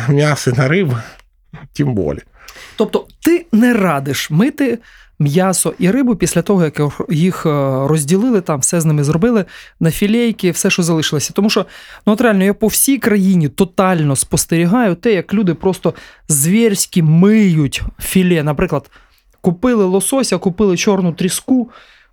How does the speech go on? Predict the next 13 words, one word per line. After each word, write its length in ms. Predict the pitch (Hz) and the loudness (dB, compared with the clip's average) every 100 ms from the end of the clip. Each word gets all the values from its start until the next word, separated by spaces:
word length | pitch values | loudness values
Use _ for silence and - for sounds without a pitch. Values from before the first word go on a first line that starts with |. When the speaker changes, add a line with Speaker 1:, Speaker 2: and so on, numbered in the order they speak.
| _ | _
Speaker 2:
неважно, 480 | 170 196 240 202 165 | 0 2 2 2 0
що 140 | 151 175 | -2 -2
купили, 300 | 170 160 147 | 0 0 2
морську 420 | 196 208 - 269 | 0 0 0 2
рибу, 240 | 196 151 | 2 2
будь-яку, 400 | 160 196 147 151 - | 2 2 0 -4 -2
і 80 | 208 | -2
потім 360 | - 240 226 | 0 0 2
вони 200 | 196 196 | 2 2
її 120 | 185 170 | 0 0
такі 240 | 170 156 | -2 -4
під 300 | - - - | -2 -2 0
кран. 500 | - 180 156 120 | 0 0 0 -2